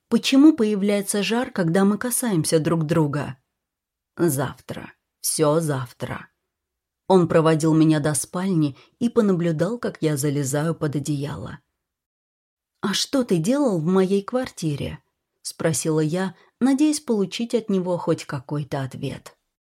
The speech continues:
«Я всю ночь сидел на пожарной лестнице и ждал Кару». Уильям покачал головой. При мысли о Каре он явно разозлился.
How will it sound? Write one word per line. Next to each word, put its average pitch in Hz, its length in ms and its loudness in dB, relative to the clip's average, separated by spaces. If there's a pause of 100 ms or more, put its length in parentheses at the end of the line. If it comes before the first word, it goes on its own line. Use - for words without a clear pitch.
(640)
«Я 165 260 6
всю 160 240 -2
ночь 160 320 2
сидел 156 360 4
на 156 160 4
пожарной 160 540 2
лестнице 160 680 2
и - 20 4
ждал 165 340 2
Кару». 143 520 -6 (400)
Уильям 202 480 0
покачал 170 520 -4
головой. 143 640 -4 (840)
При 180 160 4
мысли 165 320 4
о 160 120 2
Каре 175 380 0
он 160 120 4
явно 165 420 2
разозлился. 175 880 -4